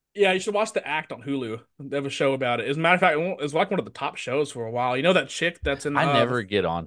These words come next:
Speaker 2: Hulu.
Speaker 1: You ever, you ever seen The Fault in Our Stars?
Speaker 2: Uh, Shailene Woodley.
Speaker 1: Is that the main chick?
Speaker 2: Aaron Rodgers' ex-girlfriend, ex-fiance, I think.
Speaker 1: No fucking way.
Speaker 2: Actually, it might s-, I don't think they're still together.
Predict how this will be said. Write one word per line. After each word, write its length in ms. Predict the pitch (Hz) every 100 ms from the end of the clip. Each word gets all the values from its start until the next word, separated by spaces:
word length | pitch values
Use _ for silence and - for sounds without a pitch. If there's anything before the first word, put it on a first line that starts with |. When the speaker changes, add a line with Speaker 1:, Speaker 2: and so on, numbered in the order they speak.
| 82
Speaker 2:
Hulu. 380 | 78 78 80 82 _ _ _ -
Speaker 1:
You 100 | 175
ever, 120 | 240
you 180 | 175 190
ever 120 | 247
seen 280 | - 190 170
The 60 |
Fault 260 | 143 156 131
in 40 |
Our 120 | 143 139
Stars? 440 | 139 143 160 - _ _ _ _ _ _ _ -
Speaker 2:
Uh, 200 | 95 82
Shailene 420 | - 95 92 87
Woodley. 340 | 87 101 101 _ _ _ _ _ _ _ _ _ _ _ _ -
Speaker 1:
Is 100 | 151
that 160 | 151 147
the 60 | 143
main 220 | 143 139
chick? 320 | - 156 - - _ _ -
Speaker 2:
Aaron 240 | 95 92
Rodgers' 380 | 87 87 95 87
ex-girlfriend, 720 | 90 - - 90 - 104 101 _
ex-fiance, 920 | 110 - - - 85 82 85 - 98
I 100 | 98 -
think. 180 | 110 113 _ _ _ -
Speaker 1:
No 260 | 220 320 240
fucking 560 | - 240 208 202 170
way. 420 | 165 160 135 127 - _ _ _ _ _ -
Speaker 2:
Actually, 280 | 131 160 110
it 60 |
might 180 | 117 120
s-, 120 | - - _ _ _ -
I 60 |
don't 180 | 165 170
think 140 | 123 -
they're 120 | 85
still 220 | - 80
together. 460 | 80 85 78 78